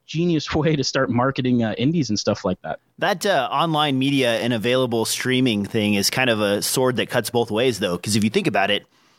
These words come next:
Speaker 2: right now you have stuff on there and you're enjoying that stuff and you're watching that stuff.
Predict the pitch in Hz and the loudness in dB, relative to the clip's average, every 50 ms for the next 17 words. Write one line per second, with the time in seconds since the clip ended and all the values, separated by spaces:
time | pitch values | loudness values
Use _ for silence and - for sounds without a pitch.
0 | _ _ _ _ - 117 156 190 196 143 156 160 147 135 123 117 117 120 110 113 | _ _ _ _ -4 -2 -2 -2 0 0 0 0 0 0 0 0 0 0 0 2
1 | 120 120 113 - - - 104 98 - 107 - 117 113 110 98 87 82 82 87 65 | 2 0 0 0 -2 -2 -2 -2 -2 -2 -2 0 0 2 2 2 0 0 0 -2
2 | - 120 123 135 139 139 135 127 185 226 202 143 110 104 90 85 - - 104 90 | -2 -2 -2 0 0 0 0 0 0 0 0 -2 -2 -2 -2 -2 -2 0 0 0
3 | - - 110 104 98 101 110 139 156 - 131 117 104 92 92 - 113 92 87 | 0 -2 -2 -2 0 2 2 2 2 0 0 -2 -2 -2 -2 0 -2 -2 -2